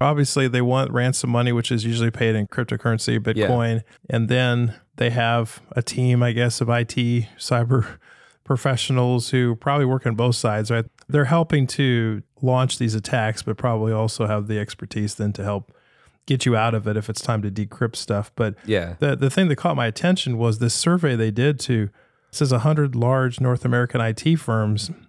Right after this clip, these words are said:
Speaker 1: showing what's going on with ransomware actors and how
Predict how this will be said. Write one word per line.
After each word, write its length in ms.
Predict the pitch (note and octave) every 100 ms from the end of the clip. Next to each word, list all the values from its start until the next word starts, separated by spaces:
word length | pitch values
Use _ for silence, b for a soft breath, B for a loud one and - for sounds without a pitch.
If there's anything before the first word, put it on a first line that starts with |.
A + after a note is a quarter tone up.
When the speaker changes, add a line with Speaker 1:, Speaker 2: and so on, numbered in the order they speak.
| _
Speaker 1:
showing 580 | - - C3 A#2+ A#2 A2+ -
what's 260 | A#2+ A#2+ -
going 300 | C3 B2 A#2
on 320 | B2+ B2+ A#2+
with 180 | A2+ -
ransomware 560 | A#2 A#2+ - A#2+ A2+
actors 400 | A#2+ B2+ A#2+ A2
and 100 | A2
how 280 | G#2+ A#2